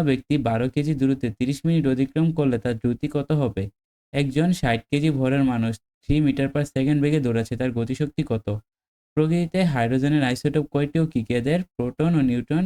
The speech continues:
ইলেকট্রন সংখ্যা লেখো। উদাহরণ সহ যোজনী বলতে কি বোঝায়, লেখো। তারপর আসো, যে রচনামূলক তিনটি প্রশ্ন আসবে। চাঁদ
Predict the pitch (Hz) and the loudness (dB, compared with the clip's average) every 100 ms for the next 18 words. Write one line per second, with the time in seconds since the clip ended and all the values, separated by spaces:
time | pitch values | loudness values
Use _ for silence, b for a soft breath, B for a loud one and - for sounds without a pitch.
0 | 151 127 135 - 175 165 135 131 175 127 | -2 -2 -2 -2 -2 0 -2 0 0 -2
1 | 110 - 107 - _ _ _ 139 156 160 | -2 -4 -6 -8 _ _ _ 0 2 2
2 | 180 165 143 143 127 113 131 147 156 165 | 2 0 0 0 -2 0 2 2 2 0
3 | 160 123 127 165 247 - _ 113 117 - | -2 -4 -2 -2 -4 -6 _ -2 -2 -2
4 | 110 - _ _ _ _ _ _ _ _ | -6 -8 _ _ _ _ _ _ _ _
5 | 139 139 170 135 110 139 127 123 113 135 | -2 0 0 0 0 0 0 0 -2 0
6 | 147 151 165 156 139 123 113 131 123 113 | 0 0 0 0 -2 -6 -6 -4 -4 -4
7 | 135 175 - _ _ _ _ _ 143 160 | -4 -4 -6 _ _ _ _ _ 0 0